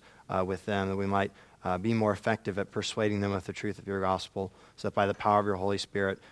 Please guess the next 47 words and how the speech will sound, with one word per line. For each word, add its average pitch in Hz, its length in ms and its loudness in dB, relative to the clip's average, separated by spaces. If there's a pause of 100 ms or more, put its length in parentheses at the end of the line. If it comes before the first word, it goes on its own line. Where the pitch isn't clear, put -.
(140)
you 107 120 -2
would, 98 180 2 (200)
uh, 90 100 -6
when 98 200 -6
you 107 80 -4
make 107 220 0
them 101 140 -2
born 98 200 0
again, 95 260 -2
they'll 95 100 0
respond 98 480 -2
righteously, 98 600 -2 (340)
uh, 92 120 -2
to - 120 -10
the 110 80 -2
message 101 360 0
that - 120 -14
they've 98 160 -2
heard 98 280 -2
and 92 120 -4
believed, 92 480 -4 (320)
uh, 85 120 -4
by 85 160 -4
calling 113 460 4
on 95 160 0
you 92 140 -2
and 92 100 -4
trusting 95 420 -4
alone 92 260 -2
in 90 100 -2
you 92 100 -4
to - 120 -14
save 92 280 -6
them. 90 220 -6 (340)
Again, 104 140 -2
we 95 100 0
pray 107 220 0
that 104 60 0
you 101 60 -4
would 101 120 -2
do 107 80 2
all 101 80 6
of 98 80 0
that 104 180 2
for 104 100 -8
your 107 200 0
glory, 104 400 2